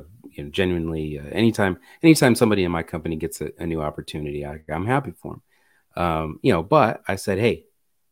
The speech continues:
uh, we still got you on, on payroll. We're still waiting for you. And if you want to do something similar down here, you know, there's a track for that." And so he says, "Well, okay, let's, you know, I'll, I'll keep that in mind." And, and, uh, you know, but I, I wanna kinda see this through. And I said, "Please do,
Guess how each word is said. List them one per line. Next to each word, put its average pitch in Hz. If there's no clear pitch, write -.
uh, 82
we 104
still 117
got 110
you 92
on, 92
on 87
payroll. 85
We're 90
still 87
waiting 82
for -
you. 82
And 82
if -
you 85
want 95
to 87
do 85
something -
similar 98
down 87
here, 95
you 90
know, 98
there's 92
a 85
track 98
for -
that." -
And 82
so -
he 87
says, 87
"Well, 98
okay, 85
let's, -
you 95
know, 85
I'll, 92
I'll 87
keep 95
that 90
in 87
mind." 82
And, 78
and, 76
uh, 76
you 82
know, 73
but 78
I, 76
I 82
wanna 87
kinda 85
see 80
this 76
through. 73
And 76
I 85
said, 85
"Please 87
do, 67